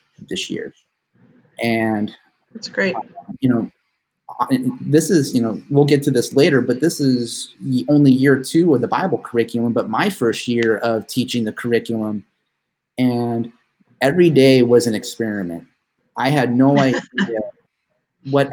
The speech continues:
Speaker 1: you know, w-, with the activities that were in the curriculum, I didn't know what were, what was gonna work, what was gonna succeed, what was gonna flop, what was gonna be a huge hit.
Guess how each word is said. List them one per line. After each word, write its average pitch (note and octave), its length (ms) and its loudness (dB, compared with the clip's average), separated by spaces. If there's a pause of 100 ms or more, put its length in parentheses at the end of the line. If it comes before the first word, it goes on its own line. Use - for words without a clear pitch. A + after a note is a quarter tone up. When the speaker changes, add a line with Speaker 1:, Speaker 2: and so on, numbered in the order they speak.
Speaker 1:
you C3+ 60 4
know, B2 120 2
w-, B2 260 -4
with C#3 120 -2
the C#3 100 -2
activities C#3+ 580 -2
that C3+ 100 2
were B2+ 120 0
in B2+ 80 0
the A#2+ 80 -4
curriculum, B2 640 -4
I B2 80 -4
didn't A#2 240 -2
know A#2 460 -4
what A#2 160 -4
were, A2 200 -4
what A2+ 180 -4
was G#2+ 100 -12
gonna G#2 200 -6
work, D#3 480 4
what A#2 120 0
was A2 180 -2
gonna G#2 160 -6
succeed, C#3+ 560 0
what A2+ 120 0
was G2 120 -4
gonna F#2 180 -8
flop, C#3+ 540 0
what A2+ 120 -2
was G#2+ 240 -4
gonna A2+ 320 -4
be A2+ 300 -4
a F#2+ 80 0
huge - 360 -6
hit. E3 400 2